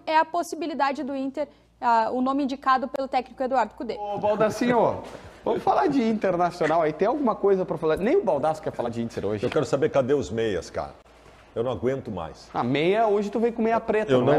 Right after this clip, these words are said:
Speaker 2: vermelha?
Speaker 3: aguento mais, não aguento mais, não aguento mais ver o Internacional daqui a pouco conseguir ajeitar as coisas, mas faltar o algo mais.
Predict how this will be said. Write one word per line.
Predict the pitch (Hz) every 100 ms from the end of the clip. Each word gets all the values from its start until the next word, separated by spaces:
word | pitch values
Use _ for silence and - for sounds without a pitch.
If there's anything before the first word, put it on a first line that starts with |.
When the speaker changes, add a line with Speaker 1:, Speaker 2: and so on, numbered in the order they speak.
| 139
Speaker 2:
vermelha? | 120 160
Speaker 3:
aguento | - 120
mais, | 120 139 120 - -
não | 104 104
aguento | 85 123 151 135
mais, | 113 113 139 139 104 87 -
não | 95
aguento | 98 107 139 151 117
mais | 107 123 131 87
ver | 120
o | 139
Internacional | 127 120 117 117 101 120 131
daqui | 120 117
a |
pouco | - 135 -
conseguir | 139 120 107 90 156
ajeitar | 120 110 131
as | 113
coisas, | - 135 127
mas | 107 131
faltar | - 127 - 135 139
o | 127
algo | 139 135 123
mais. | 110 92 -